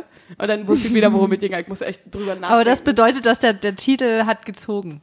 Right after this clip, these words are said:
Speaker 1: Der hat gezogen.
Speaker 2: Der hat richtig gezogen.
Speaker 1: Ja, aber warum hat er nicht gedacht, dass es um mich geht? Hm?
Speaker 2: Das,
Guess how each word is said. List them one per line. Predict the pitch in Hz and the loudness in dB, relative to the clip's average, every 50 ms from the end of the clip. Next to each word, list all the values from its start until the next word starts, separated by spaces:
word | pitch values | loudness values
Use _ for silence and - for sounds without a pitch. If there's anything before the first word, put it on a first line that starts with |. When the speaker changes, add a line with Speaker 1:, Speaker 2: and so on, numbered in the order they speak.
| _ | _
Speaker 1:
Der | 220 214 214 214 | -2 -2 -2 0
hat | 220 208 202 - | -2 -4 -6 -6
gezogen. | - 196 190 - 190 180 175 170 | -8 -8 -8 -8 -8 -8 -8 -6
Speaker 2:
Der | 165 165 170 175 175 175 | -6 -4 -4 -4 -6 -8
hat | 151 151 - - - _ _ _ _ - | -10 -12 -14 -20 -20 _ _ _ _ -14
richtig | 180 160 - - 165 170 - | -14 -14 -12 -16 -16 -16 -16
gezogen. | - 175 233 | -6 0 0
Speaker 1:
Ja, | 233 | 2
aber | 233 226 226 202 | 2 2 4 4
warum | 226 233 247 262 | 4 4 4 2
hat | 269 247 | -2 -2
er | 254 | -4
nicht | 226 - | -6 -6
gedacht, | 240 214 220 208 - | -4 -4 -4 -2 -2
dass | 202 190 | -4 -2
es | 180 | -2
um | - 170 | -4 -4
mich | 160 165 175 - | -4 -4 -4 -2
geht? | - 320 370 - _ _ _ | -4 -4 -4 -6 _ _ _
Hm? | - 220 226 294 - _ _ _ _ _ _ _ _ _ _ _ _ | -6 -4 -4 -4 -6 _ _ _ _ _ _ _ _ _ _ _ _
Speaker 2:
Das, | - 180 175 - - - | -10 -8 -8 -10 -14 -18